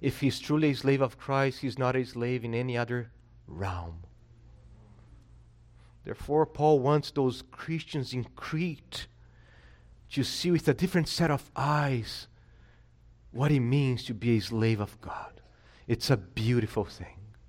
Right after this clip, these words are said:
It's a glorious thing. It's a weighty and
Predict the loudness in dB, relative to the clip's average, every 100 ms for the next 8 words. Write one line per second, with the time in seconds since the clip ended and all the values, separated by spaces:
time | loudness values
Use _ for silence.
0 | -20 -20 -20 -12 -10 0 0 2 2 4
1 | 4 4 2 0 -2 -6 -8 -10 -10 -12
2 | -16 -20 -20 -20 -20 -20 -20 -20 _ -16
3 | -14 -2 2 2 4 4 4 4 2 0